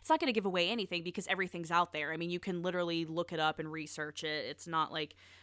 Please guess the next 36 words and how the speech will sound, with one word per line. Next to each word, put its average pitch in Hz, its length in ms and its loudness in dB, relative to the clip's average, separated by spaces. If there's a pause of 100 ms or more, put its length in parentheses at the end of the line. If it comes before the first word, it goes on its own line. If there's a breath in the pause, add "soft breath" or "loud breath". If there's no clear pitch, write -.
(360 loud breath)
so 214 540 6 (960 soft breath)
Gypsy 277 340 0
Rose 180 540 4
is 175 200 -2
this 180 280 -4
little 180 280 -2
girl 165 400 2
who 175 140 2
basically 175 560 -2
is 165 140 -2
raised 160 720 -6
believing 170 400 -2
that 160 140 -4
she - 180 -2
has 170 240 -4
every 175 300 -2
illness 156 340 -6
in 151 60 -4
the 151 80 -8
book. - 320 -12
She's 175 500 -4 (840)
in 285 100 6
a 302 60 6
wheelchair. 220 720 0 (280 loud breath)
She 175 520 -2
has 190 320 2
vision 285 240 0
problems. 165 440 2
She 165 240 -4
has 214 220 0
this 294 220 -4
cancer. 175 400 -4
She 196 220 -8
has 226 180 -6
this 277 140 -8
stomach. 247 260 -4